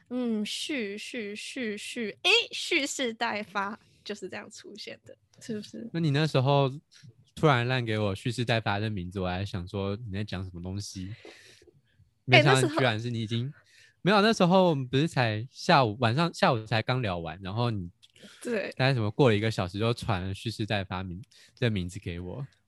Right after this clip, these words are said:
Speaker 1: 我觉得我们应该要解释一下，就是到底为什么这个 podcast 会成立，不然大家可能会觉得很莫名其妙。
Speaker 2: 就是我们 podcast 主要想要做的内容就是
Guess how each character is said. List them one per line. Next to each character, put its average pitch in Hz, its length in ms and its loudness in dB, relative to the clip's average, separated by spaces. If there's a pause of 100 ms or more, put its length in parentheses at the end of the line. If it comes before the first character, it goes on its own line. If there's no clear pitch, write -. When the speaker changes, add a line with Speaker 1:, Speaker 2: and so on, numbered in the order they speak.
Speaker 1:
我 254 80 -4
觉 269 60 -2
得 466 80 2
我 370 40 2
们 226 140 0
应 233 60 -2
该 240 80 2
要 302 80 6
解 202 220 0
释 233 200 -2
一 214 60 0
下， 226 180 0
就 233 140 -4
是 247 100 -6
到 247 140 0
底 214 100 -6
为 226 140 -2
什 226 120 -10
么 190 80 -12
这 214 120 -8
个 208 60 -10
podcast - 600 -8
会 196 140 -6
成 - 320 -12
立， 196 200 -14 (120)
不 247 80 -6
然 247 100 -4
大 247 140 -4
家 233 100 -6
可 - 80 -12
能 190 80 -12
会 190 80 -10
觉 208 120 -10
得 196 40 -8
很 190 140 -14
莫 196 160 -14
名 190 160 -18
其 - 240 -18
妙。 - 180 -18 (1000)
Speaker 2:
就 123 60 0
是 139 60 4
我 127 140 6
们 101 200 0
podcast 110 600 -2
主 104 80 0
要 107 240 2 (100)
想 - 300 0
要 135 80 4
做 151 200 4
的 131 60 2
内 143 140 2
容 110 160 0
就 120 100 -2
是 135 300 -2